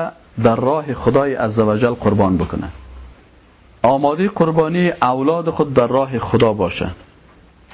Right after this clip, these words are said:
و این قربانی است که حضرت ابراهیم علیه السلام و اسماعیل علیه السلام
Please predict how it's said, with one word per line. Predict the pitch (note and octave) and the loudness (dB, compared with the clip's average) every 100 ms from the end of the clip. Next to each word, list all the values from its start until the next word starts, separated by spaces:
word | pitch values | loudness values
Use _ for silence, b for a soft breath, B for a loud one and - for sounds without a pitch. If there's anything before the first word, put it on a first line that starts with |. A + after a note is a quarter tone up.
| B B B B B B B - - - - | B B B B B B B -20 -20 -8 0
و | |
این | A#2+ F#3 - | 0 0 0
قربانی | D3+ D3 D3 G#2+ | 2 2 2 2
است | - | 2
که | C#3+ | 0
حضرت | B2+ A#2+ D3+ - | 0 0 0 0
ابراهیم | - B2 A2+ A2+ D#3+ F3+ | 0 2 2 2 0 0
علیه | C#3+ D3 | 0 -2
السلام | C#3+ D3 C#3+ C#3 B2+ | 0 0 0 0 0
و | A2+ - | 0 -2
اسماعیل | - - A2+ C3+ D#3 | -4 2 2 2 0
علیه | D3+ C3+ C3 | 0 0 -2
السلام | C3 - B2+ B2 | -2 0 0 -2